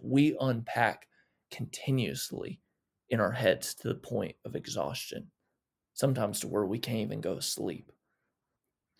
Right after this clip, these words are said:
Can I tell you a necessary requirement, though, about the process of unpacking and what's going on in your mind? To unpack your mind means you have to have someone else's mind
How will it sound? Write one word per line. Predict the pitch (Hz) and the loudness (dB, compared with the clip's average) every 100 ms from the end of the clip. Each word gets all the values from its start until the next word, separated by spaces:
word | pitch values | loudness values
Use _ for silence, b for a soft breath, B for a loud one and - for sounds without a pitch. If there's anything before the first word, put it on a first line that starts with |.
| B B B B | B B B B
Can | 139 | 6
I | 135 | 6
tell | 175 | 6
you | 233 220 | 6 6
a | 151 | 4
necessary | 120 127 123 120 127 120 | 4 2 2 4 6 6
requirement, | 110 113 127 113 110 113 110 - | 4 0 2 4 4 4 0 6
though, | 107 104 - _ _ _ - | 8 6 0 _ _ _ 2
about | 127 113 | 8 8
the | - | 8
process | 113 127 123 127 127 | 0 4 4 4 2
of | 117 - | 0 -2
unpacking | 117 113 117 117 - 110 120 127 _ _ _ - | 0 0 2 0 0 -2 -4 -6 _ _ _ -6
and | 113 | 0
what's | 117 117 | 2 2
going | - 117 110 | 0 0 2
on | 110 | 2
in | 107 | 2
your | 110 | 0
mind? | 110 107 131 - _ _ _ _ _ _ _ b b b b b b b b | 2 0 -2 -8 _ _ _ _ _ _ _ b b b b b b b b
To | - 156 | 2 4
unpack | - 175 175 160 135 127 - | 6 6 6 6 6 6 2
your | 131 139 | 6 8
mind | 147 131 120 104 107 127 - | 10 8 8 4 2 -2 2
means | 127 127 120 - | 4 4 2 0
you | 120 | 0
have | 120 147 147 - | 2 2 2 4
to | 165 | 4
have | 131 127 | 6 4
someone | - 131 123 123 - | 6 6 6 4 4
else's | 110 117 - 120 | 2 4 2 0
mind | 120 95 80 85 | 0 0 0 -2